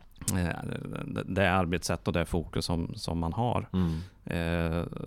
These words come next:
Speaker 1: så tror jag att det kommer räcka långt, men aldrig liksom släppa fokuset på det som
Speaker 2: Mm.
Speaker 1: är viktigt.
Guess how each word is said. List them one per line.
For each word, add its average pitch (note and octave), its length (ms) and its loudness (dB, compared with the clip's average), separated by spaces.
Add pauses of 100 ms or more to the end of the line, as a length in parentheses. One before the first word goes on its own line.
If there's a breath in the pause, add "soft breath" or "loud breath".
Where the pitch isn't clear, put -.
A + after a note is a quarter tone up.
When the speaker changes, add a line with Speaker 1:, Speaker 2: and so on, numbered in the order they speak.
(100)
Speaker 1:
så - 220 -4
tror F2 160 0
jag F2 40 2
att E2+ 60 -2
det F#2 80 -2
kommer E2+ 260 0
räcka E2+ 280 -2
långt, G2+ 400 0
men F#2+ 260 2 (280)
aldrig F#2 480 2
liksom E2+ 240 -2
släppa - 320 -2
fokuset - 540 -2
på - 60 0
det E2+ 80 2
som F#2+ 100 6
Speaker 2:
Mm. D#2+ 100 2
Speaker 1:
är E2 40 2
viktigt. - 360 -6